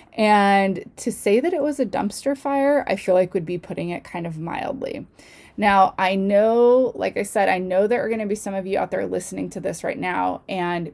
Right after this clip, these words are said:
you think that it's too hard to plan, or that it takes too much time, or maybe that you're just not even very good at sticking with the plan once you get it. And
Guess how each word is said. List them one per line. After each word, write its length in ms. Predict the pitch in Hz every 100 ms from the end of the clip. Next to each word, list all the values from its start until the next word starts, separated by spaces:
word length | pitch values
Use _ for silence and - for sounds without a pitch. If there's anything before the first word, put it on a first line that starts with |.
| _
you 160 | 175 175
think 380 | - 214 262
that 120 | 247 226
it's 240 | - -
too 140 | 196
hard 260 | 196 175 170
to 80 | 175
plan, 460 | - 165 - 180 180
or 160 | 180
that 120 | 175 170
it 140 | -
takes 320 | - 220 -
too 80 | 247
much 240 | 226 202
time, 480 | - 190 185 180 185
or 380 | - 175 175 170 - - - -
maybe 220 | 247 440
that 100 | 494
you're 140 | 226
just 180 | 220 247
not 140 | 277 277
even 220 | 233 208
very 240 | 190 190
good 260 | 160 180 185
at 160 | 160 -
sticking 480 | - - 202 233 214
with 160 | 208
the 80 | 185
plan 560 | - 165 175 196 202 170
once 280 | 180 190 208
you 80 |
get 220 | 185 - 170
it. 320 | 247 - - - - - -
And 420 | 214 208 202